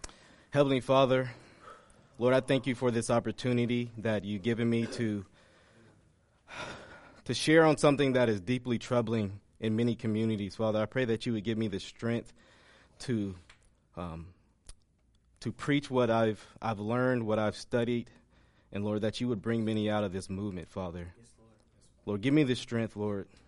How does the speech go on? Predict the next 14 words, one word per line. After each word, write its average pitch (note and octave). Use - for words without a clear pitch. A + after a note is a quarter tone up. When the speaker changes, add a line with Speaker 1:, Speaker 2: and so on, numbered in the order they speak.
Speaker 1:
as A2
we A2
sung A#2+
about A2
God's B2+
grace, G#2
God's A#2
grace B2
indeed G#2
is F2+
what F#2+
we G2+
need, F#2+
Father. F2+